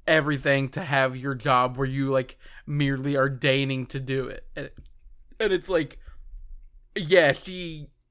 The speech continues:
basically stumbled into this job and is of, like, a high mind around it until she finds out that, like, Joan Didion wrote for the fake Vogue, for, for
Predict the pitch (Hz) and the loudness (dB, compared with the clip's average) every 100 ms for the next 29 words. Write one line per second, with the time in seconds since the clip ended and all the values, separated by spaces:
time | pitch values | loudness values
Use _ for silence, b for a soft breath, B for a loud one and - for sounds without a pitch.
0 | _ _ _ - 185 208 202 196 175 - | _ _ _ 4 4 4 -4 -8 -8 0
1 | 170 165 160 143 139 135 139 135 - 139 | 0 2 0 0 0 -2 -4 -6 -8 -4
2 | 147 127 120 120 123 B B B - 147 | 2 4 2 -2 -12 B B B -6 -2
3 | 139 135 120 - - _ _ _ _ - | 0 -2 -6 -12 -18 _ _ _ _ -20
4 | - - - - _ - - 175 156 151 | -20 -20 -20 -20 _ -4 2 2 2 -4
5 | 147 143 - 160 160 151 151 147 139 131 | 0 -2 4 6 6 4 0 2 0 4
6 | 135 147 143 139 135 151 143 - 135 131 | 4 2 -2 -6 -6 -6 -6 -10 -12 -14
7 | b b b b - - 151 143 135 143 | b b b b -16 0 4 4 2 0
8 | 139 139 123 117 135 139 131 135 131 131 | 0 -4 -8 -6 -2 -2 0 -2 -2 -4
9 | 123 120 123 123 147 123 123 - 135 123 | -4 -4 -4 -6 -8 -8 -10 -2 0 0
10 | - 135 123 131 127 127 117 - 127 123 | -6 -10 0 2 2 0 -4 -4 -2 -2
11 | - b b - 151 | -8 b b -6 -6